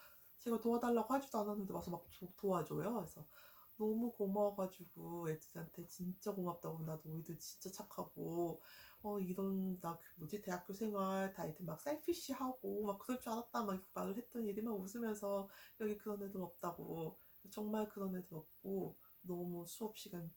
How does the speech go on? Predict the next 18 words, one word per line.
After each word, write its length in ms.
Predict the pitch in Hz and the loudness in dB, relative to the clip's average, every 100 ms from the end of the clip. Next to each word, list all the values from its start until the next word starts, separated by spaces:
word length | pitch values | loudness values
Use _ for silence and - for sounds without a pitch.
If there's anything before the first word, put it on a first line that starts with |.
| - - | -14 -12
음, 360 | 165 165 165 165 | -6 -6 -6 -8
참 160 | - 220 | -4 -4
좋았는데 720 | 208 165 156 151 185 190 254 - - - - | -2 -2 -2 -2 0 0 -2 -10 -20 -20 -6
생각해보면 500 | 359 415 415 320 247 | 0 0 0 -2 -4
진짜 180 | 185 - | -4 -4
학과 320 | 302 - 285 | -2 -2 -4
특징이었던 640 | - - 330 302 247 202 196 | -4 -12 -8 -4 -4 -4 -6
것 80 | 202 | -6
같아요. 480 | 156 - 143 139 - - - - - - - - - - - - - | -10 -10 -8 -8 -10 -16 -20 -20 -20 -20 -20 -20 -20 -20 -20 -18 -14
그리고 520 | 202 190 - 330 392 - - - - - | -10 -10 -10 -8 -8 -8 -20 -20 -20 -18
이제 240 | 220 214 | -10 -10
노트 280 | - 185 - - | -10 -14 -18 -20
필기 220 | 294 - | -18 -14
하고 300 | 254 302 294 | -10 -6 -2
하는데도 800 | 302 349 359 320 226 233 233 202 - | 0 0 -4 -2 -4 -4 -2 -2 -6
이렇게 160 | - - | -12 -18
교수님 400 | 220 - 330 311 | -12 -10 -10 -8
말씀을, 960 | 196 185 - 247 233 226 226 226 220 208 | -6 -6 -6 -8 -6 -4 -2 -2 -2 -6